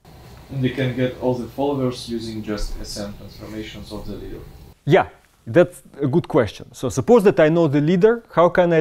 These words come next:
Speaker 2: recover the transformation? How can you, how can I recover the original interaction?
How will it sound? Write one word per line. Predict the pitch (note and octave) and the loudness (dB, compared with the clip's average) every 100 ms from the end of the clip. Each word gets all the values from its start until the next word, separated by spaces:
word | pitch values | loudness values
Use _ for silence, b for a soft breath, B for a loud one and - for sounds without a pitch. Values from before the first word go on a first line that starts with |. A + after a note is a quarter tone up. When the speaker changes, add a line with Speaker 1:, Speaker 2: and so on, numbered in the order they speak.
| D3 | 2
Speaker 2:
recover | D3 D3 C#3 C3 | 2 2 2 0
the | B2 | -4
transformation? | B2+ A#2 - A2 - - - - _ _ _ _ _ _ _ _ | -6 -10 -10 -12 -12 -16 -20 -20 _ _ _ _ _ _ _ _
How | - D3+ | 2 4
can | E3 D#3 | 4 2
you, | D3 | 2
how | E3+ E3+ | 2 2
can | E3 D3 | 2 2
I | C#3+ | 2
recover | C3 B2+ C#3 C3 | 0 2 2 2
the | B2+ | 0
original | B2+ A2+ A#2+ | -2 -2 -6
interaction? | A2+ G#2 F#2 - - | -8 -10 -14 -16 -20